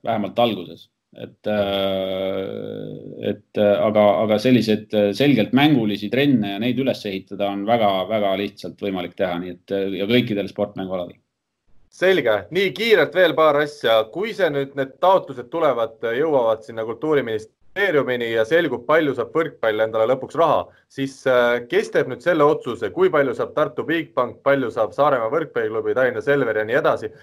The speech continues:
Speaker 2: Kas selle otsuse teete juba teie ära nende taotluste põhjal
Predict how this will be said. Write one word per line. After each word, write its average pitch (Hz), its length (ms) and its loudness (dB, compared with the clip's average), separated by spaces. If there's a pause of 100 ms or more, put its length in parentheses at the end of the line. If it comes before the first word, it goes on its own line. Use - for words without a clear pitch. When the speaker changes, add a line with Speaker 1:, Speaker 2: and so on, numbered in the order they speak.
(120)
Speaker 2:
Kas 117 220 -4
selle 185 240 4
otsuse 139 320 -4
teete 135 400 0
juba 123 160 -2
teie 175 260 0
ära 165 300 6
nende 117 240 -2
taotluste 151 480 -2
põhjal 165 460 0